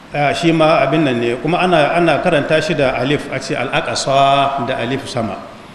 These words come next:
Duk ma'anarsu guda, lugga ce ta mutanen Hijaz.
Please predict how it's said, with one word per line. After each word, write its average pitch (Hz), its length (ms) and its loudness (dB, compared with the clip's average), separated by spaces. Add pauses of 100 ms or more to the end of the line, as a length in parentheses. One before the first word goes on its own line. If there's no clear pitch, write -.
(240)
Duk 156 160 -2
ma'anarsu 139 460 0
guda, 107 200 -4
lugga 147 320 2
ce 147 160 -2
ta 139 540 2
mutanen 131 420 -2
Hijaz. 104 520 0